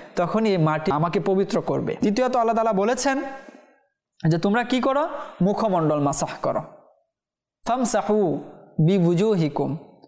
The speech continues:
মুখমণ্ডল মাসাহ করার কথা আল্লাহ তাআলা বলেছেন, এবং ওয়া আইদিকুম, এবং হাত মাসাহ করার কথা আল্লাহ তাআলা বলেছেন।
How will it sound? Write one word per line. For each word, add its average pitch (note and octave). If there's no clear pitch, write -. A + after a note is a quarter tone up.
মুখমণ্ডল G3+
মাসাহ F3+
করার E3+
কথা F3+
আল্লাহ F3
তাআলা F#3
বলেছেন, E3+
এবং B3+
ওয়া F3
আইদিকুম, G#3
এবং F3+
হাত F#3+
মাসাহ F3+
করার E3+
কথা D#3
আল্লাহ D#3+
তাআলা G#3+
বলেছেন। D3+